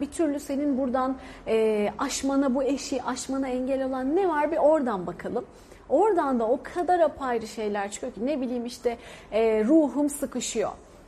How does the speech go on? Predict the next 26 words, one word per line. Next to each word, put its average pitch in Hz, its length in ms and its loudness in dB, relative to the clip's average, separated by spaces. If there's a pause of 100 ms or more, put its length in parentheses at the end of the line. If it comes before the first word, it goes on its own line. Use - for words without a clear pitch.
(100)
Ben 294 240 2
bu 277 100 2
dünyaya 247 460 2
ait 233 300 -2 (100)
değilim. 202 360 0
Uyduruyorum 247 540 4
şu 196 160 -10
anda 175 220 -6
tamamen. 175 500 -8 (340)
Biz 302 180 8
ruh 339 140 6
eşi 349 320 2
diye 220 180 2
bakıyoruz 233 480 -2
ama, 311 280 -2 (340)
e, 208 420 0
o 277 160 6
açıdan 339 480 2
baktığında 269 600 -2
ruh 262 180 -4
eşinin 294 400 -6
zaten 262 440 -4
sana 254 260 -6
gelmemesine 247 800 -2
sebep 262 360 -4
olan 220 180 -4